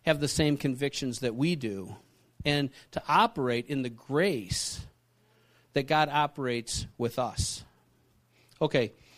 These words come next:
now accept the one who is weak in faith, but not for the purpose of passing judgment on his opinions.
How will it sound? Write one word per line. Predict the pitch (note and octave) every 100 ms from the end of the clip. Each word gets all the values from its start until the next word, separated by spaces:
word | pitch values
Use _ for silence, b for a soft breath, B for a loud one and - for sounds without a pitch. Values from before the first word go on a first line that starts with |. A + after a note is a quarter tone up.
| B
now | D#3+ E3
accept | D#3+ - B3 C4
the | A#3+
one | G#3+ G#3
who | F3+
is | F3 C3+
weak | D#3 F3
in | E3
faith, | C#3 D3 B2+ B2
but | C#3+
not | D3 F#3+
for | G3+
the | E3+
purpose | - E3 D#3+ C3
of | -
passing | C#3+ C3 - A#2
judgment | B2 A#2+ G#2+ A2 - B B -
on | B2
his | B2+ C3
opinions. | D3 B3+ F#3+ G2+ F#2+ -